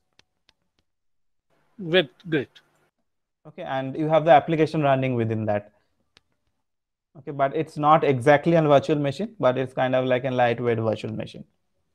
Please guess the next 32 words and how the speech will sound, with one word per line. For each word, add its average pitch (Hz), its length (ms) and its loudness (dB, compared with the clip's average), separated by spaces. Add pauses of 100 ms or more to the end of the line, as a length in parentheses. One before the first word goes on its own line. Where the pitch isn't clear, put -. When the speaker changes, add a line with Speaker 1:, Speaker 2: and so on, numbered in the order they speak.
(760)
Speaker 1:
Okay. 123 380 -8 (880)
Uh, 233 140 6
just, 320 300 4
uh, 247 140 6
one 226 360 4
question, 254 340 2
please. 233 240 0
The 233 220 8
virtual 196 400 4
machine, 320 260 0
there 254 140 8
is 269 100 -2
a 311 80 0
steep - 300 -4
competition 269 540 2
between 262 340 -4 (320)
Oracle 254 540 6
and 240 300 4
the 233 140 10
V 185 240 6
M 262 100 8
ware. 214 240 6
Is 226 260 -4
there 269 160 8
any 269 200 2
other 294 300 6
co-, 294 280 8
or 240 60 6
Google 233 340 0
is 220 120 0
also 180 300 4
there? 110 240 -6